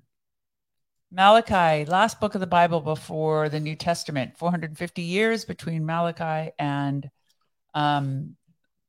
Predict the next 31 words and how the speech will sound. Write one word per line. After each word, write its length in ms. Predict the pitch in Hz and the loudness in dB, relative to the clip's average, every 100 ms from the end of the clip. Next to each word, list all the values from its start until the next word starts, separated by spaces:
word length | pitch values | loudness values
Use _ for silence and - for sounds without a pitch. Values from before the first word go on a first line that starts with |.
| _ - | _ -4
uh, 320 | 151 139 127 | 0 2 0
the 100 | 135 | 0
New 120 | 160 | -2
Testament. 420 | 156 175 - 131 - - | 2 0 0 -8 -10 -16
So 560 | - 160 147 139 131 - _ _ _ - - | 0 4 4 2 -4 -10 _ _ _ -18 -6
in 260 | 170 156 | -2 -2
four 300 | 151 170 156 | -2 2 2
two, 720 | 147 - 254 247 156 180 247 254 _ _ _ _ _ _ _ _ _ | 2 -2 2 2 2 0 -2 -6 _ _ _ _ _ _ _ _ _
um, 340 | - 165 156 147 | 2 4 6 4
it 140 | 151 | 0
says, 260 | 175 156 143 | 4 4 6
"But 240 | 165 160 | 4 4
for 160 | 175 170 | 4 4
you 440 | 165 185 220 208 | 4 2 4 4
who 160 | 185 185 | 2 2
revere 420 | 170 151 180 190 | 2 2 4 4
my 220 | 196 208 | 4 2
name, 560 | 214 165 147 151 156 170 | 2 0 0 -2 -2 0
the 140 | 175 | 0
Sun 300 | 170 - 190 | 0 2 2
of 140 | 196 185 | 2 6
Righteousness 720 | 190 214 208 196 - 170 160 | 6 6 0 -6 -2 -2 0
will 180 | 175 180 | 2 2
rise 480 | 175 156 151 156 147 | 4 4 4 2 0
with 180 | 151 147 | -2 -2
healing 760 | - - 247 262 160 143 143 - | -8 -6 -4 -2 -2 -4 -6 -8
in 180 | 143 139 | -6 -6
its 200 | 139 - | -6 -6
rays." 720 | 135 135 131 - - - - | -4 -4 -4 -10 -12 -16 -18
Of 100 | _ | _
course, 360 | - 131 139 | -10 -10 -10